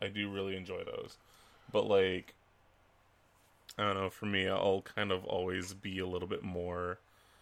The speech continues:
attracted to, like, a Godzilla or, like, a really unique looking kaiju, like, Ultraman type thing compared to, like,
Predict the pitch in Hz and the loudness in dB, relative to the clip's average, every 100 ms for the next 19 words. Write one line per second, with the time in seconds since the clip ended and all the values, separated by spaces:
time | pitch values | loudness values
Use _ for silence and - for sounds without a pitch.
0 | - _ _ - - - 87 - 92 87 | -20 _ _ -2 0 -2 -2 -4 -6 -8
1 | - - 90 87 87 87 87 - 92 95 | -8 -8 -6 -6 -4 -6 -6 -8 -2 0
2 | 92 92 92 90 87 92 98 90 87 92 | 0 -2 -2 0 0 0 0 -2 -2 -4
3 | 92 90 90 90 90 87 95 92 90 90 | -4 -6 -6 -6 -8 -8 -8 -6 -4 -4
4 | 90 87 - 92 87 87 85 85 90 - | -6 -12 -4 -2 -2 -6 -8 -8 -12 -16
5 | - - - - - - - - 107 - | -20 -20 -20 -20 -20 -14 -6 -4 -4 -2
6 | 90 85 87 90 - 90 90 92 85 87 | -2 -2 -2 -6 -4 -4 -4 -8 -6 -6
7 | 85 104 92 87 82 - | -6 -8 -8 -8 -10 -18